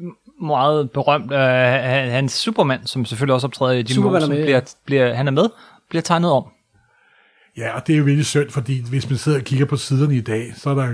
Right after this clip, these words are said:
Speaker 3: Kirby, inket af Vincent Coletta, desværre.
Speaker 2: Ja, desværre også med Vin-, Vincent
Speaker 3: Ja,
Speaker 2: Coletta.
Speaker 3: fordi
Speaker 1: Den
Speaker 3: det var
Speaker 1: store
Speaker 3: noget
Speaker 1: del af New York Gods er, er,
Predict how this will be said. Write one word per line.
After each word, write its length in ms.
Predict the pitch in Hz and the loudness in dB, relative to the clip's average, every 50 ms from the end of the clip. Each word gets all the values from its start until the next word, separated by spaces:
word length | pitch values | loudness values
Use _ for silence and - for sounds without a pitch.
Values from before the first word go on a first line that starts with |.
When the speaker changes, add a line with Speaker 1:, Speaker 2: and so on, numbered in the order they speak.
| 107 95 - | -6 -8 -4
Speaker 3:
Kirby, 400 | - 135 139 147 151 175 180 139 - _ _ _ _ _ _ - | 2 4 4 4 4 2 -2 -2 -4 _ _ _ _ _ _ -2
inket 260 | 170 175 160 156 185 | 2 2 4 4 4
af 180 | 156 151 147 123 | 4 4 4 4
Vincent 260 | 139 127 110 151 117 | 4 4 2 2 0
Coletta, 320 | - 131 123 117 107 131 123 | 0 0 -2 0 0 -2 -4
desværre. 400 | 107 120 107 - - - 175 160 | -4 -6 -10 -10 -10 -6 -4 -4
Speaker 2:
Ja, 60 | 131 | -2
desværre 400 | 113 156 135 - 156 165 170 170 | -2 -2 -2 0 2 4 4 4
også 220 | 143 147 147 - - | 4 2 0 -4 -6
med 80 | 156 131 | -8 -6
Vin-, 60 | 135 139 131 127 | -6 -6 -4 -6
Vincent 140 | 143 117 | -6 -6
Speaker 3:
Ja, 60 | - 139 | -4 -2
Speaker 2:
Coletta. 160 | 135 123 135 | -2 -2 -2
Speaker 3:
fordi 100 | 139 151 | -2 0
Speaker 1:
Den 80 | 170 165 | 0 0
Speaker 3:
det 60 | 180 | 0
var 60 | 190 190 | 0 0
Speaker 1:
store 100 | 190 196 | 0 0
Speaker 3:
noget 160 | 214 214 208 | 0 0 0
Speaker 1:
del 200 | 185 185 190 202 | 0 0 0 0
af 320 | 160 170 160 151 147 143 | 0 0 0 0 0 0
New 100 | 151 156 156 | 0 0 0
York 60 | 139 | 0
Gods 280 | 139 139 147 143 - | 0 0 0 -2 -4
er, 40 | - 143 | -4 -2
er, 600 | 147 139 135 131 131 131 - 139 135 127 123 | 0 0 0 0 0 -2 -2 -2 -2 -2 -2